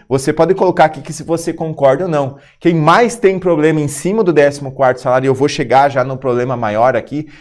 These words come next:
quem mais tem problema financeiro que é justo e digno pagar também o décimo quarto salário é pra quem recebe um e dois salários mínimos. Você concorda comigo? Coloca aqui o seu comentário. E aí, lá na C F T, nós sentamos lá com o próprio,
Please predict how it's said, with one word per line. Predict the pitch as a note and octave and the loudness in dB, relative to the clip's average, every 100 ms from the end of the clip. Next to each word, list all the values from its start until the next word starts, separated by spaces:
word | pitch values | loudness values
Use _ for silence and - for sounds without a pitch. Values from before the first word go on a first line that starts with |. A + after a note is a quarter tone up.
| _ | _
quem | - C#3+ | -4 0
mais | C#3 F3+ F#3 | 2 2 0
tem | E3 | -2
problema | D#3 C#3+ C3+ | 0 0 0
financeiro | C3+ C3+ C3 - A#2+ A#2+ | -6 -8 -8 -6 -6 -4
que | D3 | 0
é | C#3 | 2
justo | A#2+ A#2 C#3+ C#3+ - - _ - | 2 2 0 -2 -16 -20 _ -2
e | C3+ | -2
digno | - C3 E3 D#3 C#3 | 0 0 0 -2 -2
pagar | C#3 A#2+ A#2+ B2 | 0 2 2 0
também | - F3 D#3+ C3+ F#3 - - | 2 2 4 2 0 -8 -12
o | B2+ | -6
décimo | B2+ B2 A#2+ C3 | 0 0 0 -8
quarto | A#2+ B2 | -2 -2
salário | A#2 B2 C3 | 0 0 0
é | |
pra | D3+ F3 | 0 0
quem | F3 D#3 | -2 -4
recebe | C#3 C#3 A#2 A2+ | -4 -2 -2 -2
um | A#2 D#3+ F3+ - - | -4 -6 -12 -20 -10
e | B2 | -6
dois | G2 C#3 F3 | 2 2 2
salários | C#3+ A2+ G#2 F#2+ | 0 -2 -2 -6
mínimos. | F#2+ F2 - - _ | -12 -12 -16 -20 _
Você | - G#2 C#3 | -10 -2 -2
concorda | C3+ A2 C3 C3+ | -2 0 2 2
comigo? | A#2 A2+ A#2+ | 0 -6 -6
Coloca | B2+ A#2+ A#2+ C3 | 0 0 0 -4
aqui | B2+ | -6
o | |
seu | A#2 A#2 | -6 -8
comentário. | A#2 A2 F#2 F#2 E2+ _ | -8 -10 -4 -4 -4 _
E | - | 2
aí, | F3+ C#3+ E3+ - - - _ _ _ - | 4 4 0 -6 -20 -20 _ _ _ -8
lá | B2+ C3+ D3+ | 2 4 4
na | C#3+ | 0
C | C3+ | -2
F | C#3+ B2+ - | -2 -4 -4
T, | B2+ A#2+ B2 - | -4 -4 -6 -12
nós | A2 B2 | -4 -4
sentamos | - D3 C#3 B2 B2 A#2 | -2 -4 0 0 0 -2
lá | A2 G#2+ A2+ - _ _ | 0 0 0 -10 _ _
com | C#3 D3+ | -2 0
o | |
próprio, | D#3 - C3 B2+ C#3+ D#3 D#3+ | -2 0 4 4 4 -2 -8